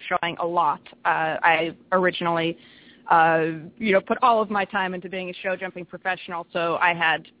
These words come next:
I think, eleven horses showing, um, two years ago up here for other people, breeder, uh, breeder, young horses,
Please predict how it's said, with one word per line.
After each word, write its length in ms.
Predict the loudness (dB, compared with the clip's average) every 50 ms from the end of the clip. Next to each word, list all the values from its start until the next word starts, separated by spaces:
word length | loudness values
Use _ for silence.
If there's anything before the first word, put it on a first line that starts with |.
| _ _ -12
I 60 | -10 -10 -6 _
think, 140 | -4 -4 -2 -2
eleven 460 | -2 0 2 2 2 2 2 0 -2 -2
horses 420 | -2 -2 -2 -2 -4 -4 -4 -4 -4 -2 0
showing, 460 | 0 2 4 2 2 2 2 0 -2 0 0
um, 240 | 0 2 2 0 -2 -6 -6
two 80 | -4
years 260 | -2 0 0 -2 -2 -4
ago 220 | -2 0 2 2
up 160 | 2 2 0
here 320 | 0 2 4 4 4 2 0 -4 -14 -20 -20 _ -6
for 140 | -2 0 2
other 180 | 2 2 2 -2
people, 400 | -2 -6 -8 -4 -2 0 0 0
breeder, 720 | -2 -2 -2 -2 0 0 2 2 2 2 2 0 0 -2 0 0
uh, 120 | 0 0
breeder, 460 | 0 0 0 0 2 2 4 4 4
young 280 | 4 4 2 2 2 0
horses, 340 | 0 -2 -2 -4 -6 -8